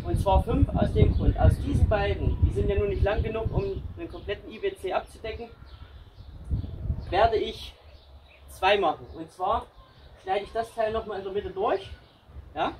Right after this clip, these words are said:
und niete eine Hälfte davon mit ein paar Blindnieten an dieses Teil an. Und schon habe ich wieder eine Abdeckung, die lang genug ist. Und beim nächsten I B C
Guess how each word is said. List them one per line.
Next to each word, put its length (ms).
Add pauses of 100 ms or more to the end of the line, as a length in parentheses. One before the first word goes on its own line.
(720)
und 280 (260)
niete 540 (300)
eine 260
Hälfte 360
davon 480 (880)
mit 180
ein 240
paar 240
Blindnieten 680 (800)
an 160
dieses 280
Teil 260
an. 220 (400)
Und 120
schon 320 (1000)
habe 140
ich 120
wieder 260
eine 260
Abdeckung, 420
die 60
lang 200
genug 280
ist. 200
Und 120
beim 180
nächsten 480 (340)
I 60
B 180
C 340